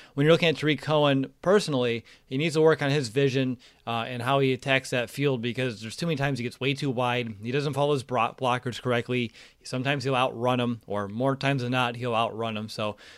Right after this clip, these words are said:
for him to learn patience and have a way to read the field a little bit better,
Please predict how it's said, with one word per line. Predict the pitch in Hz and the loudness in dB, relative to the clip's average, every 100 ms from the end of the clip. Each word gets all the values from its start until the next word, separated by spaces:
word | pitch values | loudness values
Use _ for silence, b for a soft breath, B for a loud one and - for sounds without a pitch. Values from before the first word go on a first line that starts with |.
| b | b
for | 139 | 0
him | 160 | 0
to | 147 | 2
learn | 139 151 | 2 2
patience | 139 135 139 135 131 - b b - | 2 2 4 2 0 -4 b b -6
and | 120 117 110 - B | -4 -4 -6 -10 B
have | - 139 135 | -2 -2 0
a | |
way | 131 135 | 0 0
to | 113 | -2
read | 120 131 | -4 -6
the | 120 | -8
field | - 127 139 127 | -6 0 0 -2
a | 127 | -4
little | 127 | -4
bit | 120 113 101 | -2 -4 -2
better, | 120 135 170 | -2 0 -2